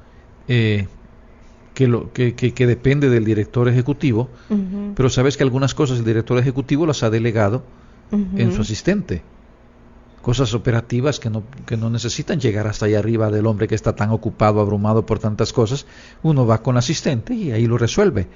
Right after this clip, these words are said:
Speaker 2: Ujú.
Speaker 1: Y ya sabe que cómo él, eh, ella sabe en qué momento entrar y hablar y re-, y dar. O sea, también dentro de la piedad mariana puede existir esa como confianza. Lo que pasa es que no tenemos que olvidarnos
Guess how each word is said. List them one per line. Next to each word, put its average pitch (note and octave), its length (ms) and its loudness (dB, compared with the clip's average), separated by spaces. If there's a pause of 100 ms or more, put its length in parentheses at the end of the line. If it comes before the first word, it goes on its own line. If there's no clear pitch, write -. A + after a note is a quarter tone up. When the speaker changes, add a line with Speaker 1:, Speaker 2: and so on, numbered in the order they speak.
Speaker 2:
Ujú. G#3 440 -4 (220)
Speaker 1:
Y C3 80 0
ya B2 160 4
sabe C3 280 2
que B2 120 -8
cómo C3+ 300 2
él, C3 180 2
eh, A#2 280 -2
ella C3+ 240 4
sabe B2+ 220 0
en A#2 80 -2
qué C3+ 120 -2
momento A#2+ 400 -2
entrar B2 340 0
y C#3 80 2
hablar A2+ 320 0
y D3+ 80 -2
re-, - 220 -6
y G#2+ 160 -6
dar. A#2+ 220 0 (440)
O - 80 0
sea, B2 240 0
también D#3+ 400 2
dentro F3 300 2
de C3+ 100 4
la B2 140 -2
piedad C3 500 2
mariana B2 600 0
puede C#3+ 160 4
existir C3+ 420 -4
esa C#3 220 -4
como A2+ 260 -4
confianza. B2+ 640 -2
Lo C3 160 2
que C3+ 80 0
pasa F#3+ 240 0
es G3 80 -2
que E3 140 -2
no E3+ 160 0
tenemos E3+ 440 -2
que - 140 -2
olvidarnos A2 880 0